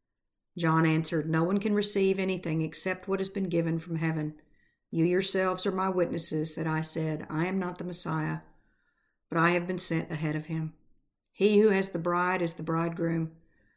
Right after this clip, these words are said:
The friend of the bridegroom who stands and hears him rejoices greatly at the bridegroom's voice.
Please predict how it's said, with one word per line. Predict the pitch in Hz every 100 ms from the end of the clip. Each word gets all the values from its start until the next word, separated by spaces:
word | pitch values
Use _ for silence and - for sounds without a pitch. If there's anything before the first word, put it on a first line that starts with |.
| _ _ _
The | 160
friend | 190 190
of | 196
the |
bridegroom | 175 175 180 180 175 180 180 175
who | 165
stands | 156 - 175 180 180 165
and | 151
hears | 180 185 185
him | 190 180 180 - _ _ _ _ _ -
rejoices | 160 170 160 165
greatly | - 160 170 180 175
at |
the | 175
bridegroom's | 160 156 160 160 156 165
voice. | 147 143 151 -